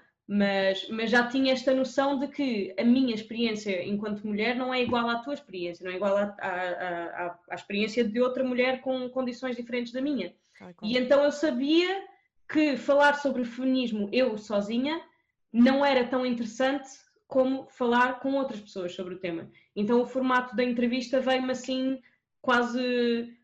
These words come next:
Speaker 1: tem que ser isto, tem que ser entrevistas ou então não vai ser.
Speaker 2: É.
Speaker 1: Ahm, pá, e a ideia do Back to... a ideia do nome foi, foi quase uma epifania, foi tipo, eu passei pela cozinha e pensei, "Ah, ah, é o lugar das mulheres, Back to the Kitchen."
Speaker 2: Ah!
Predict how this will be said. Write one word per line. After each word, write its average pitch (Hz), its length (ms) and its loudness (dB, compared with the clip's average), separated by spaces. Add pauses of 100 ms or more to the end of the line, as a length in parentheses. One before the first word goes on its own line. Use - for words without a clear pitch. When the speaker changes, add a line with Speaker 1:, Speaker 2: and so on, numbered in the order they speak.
(240)
Speaker 1:
tem 285 140 6
que 285 60 -2
ser 294 200 2
isto, 208 240 -4
tem 269 140 2
que 254 60 -2
ser 277 140 2
entrevistas 262 540 -2
ou 269 60 2
então 262 200 0
não 262 120 2
vai 240 120 2
ser. - 300 -8 (580)
Speaker 2:
É. 214 120 0
Speaker 1:
Ahm, 220 540 -4 (880)
pá, 269 180 6
e 233 120 4
a - 20 6
ideia 269 360 4
do 277 100 0
Back 277 240 2
to... 285 140 -2
a 247 100 4
ideia 247 400 4
do 240 120 0
nome 254 480 4
foi, 269 640 -2
foi 247 220 0
quase 247 240 0
uma 254 100 0
epifania, 254 640 0
foi 196 140 -4
tipo, 190 460 -6 (220)
eu 208 120 0
passei 226 320 0
pela 240 240 4
cozinha 277 340 0
e 277 40 -4
pensei, 247 300 0
"Ah, 294 380 6
ah, 254 80 6
é 247 40 4
o 240 300 -2
lugar 233 240 0
das 233 120 -2
mulheres, 185 300 -2
Back 240 220 -4
to 240 80 -10
the 240 60 -2
Kitchen." - 180 -2
Speaker 2:
Ah! 494 380 6